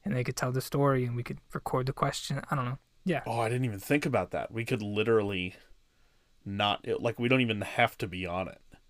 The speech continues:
Speaker 1: Yeah.
Speaker 2: We could literally just send them the questions and have them record it. That would be that would almost be more candid for you and I, 'cause it would just be like, we, not like we have to listen to it, but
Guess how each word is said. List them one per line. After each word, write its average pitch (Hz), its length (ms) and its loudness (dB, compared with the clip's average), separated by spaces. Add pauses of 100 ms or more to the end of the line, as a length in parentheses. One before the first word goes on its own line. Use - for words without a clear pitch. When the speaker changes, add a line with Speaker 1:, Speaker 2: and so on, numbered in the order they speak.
(120)
Speaker 1:
Yeah. 131 240 0 (480)
Speaker 2:
We 123 80 0
could 120 140 2
literally 113 420 6
just 101 180 -4
send 104 200 0
them 95 100 -6
the 95 60 -6
questions 98 500 -2
and 101 100 -12
have 95 140 -2
them 85 160 -8
record 90 320 -4
it. - 140 -12
That - 160 4
would 127 120 -2
be 87 240 -8 (920)
that 151 100 12
would 147 120 6
almost 127 320 2
be 113 100 2
more 101 220 0
candid 107 500 -2
for - 140 -6
you 98 240 -4
and 90 100 -4
I, 95 380 -2 (200)
'cause 113 160 -2
it 95 120 0
would 101 140 -6
just - 200 -6
be 110 120 0
like, 95 300 -4
we, 101 480 -4
not 113 540 -2
like 104 240 -10
we 107 120 -2
have - 260 0
to - 100 -6
listen 98 300 -4
to 110 100 -4
it, - 140 -4
but 113 200 0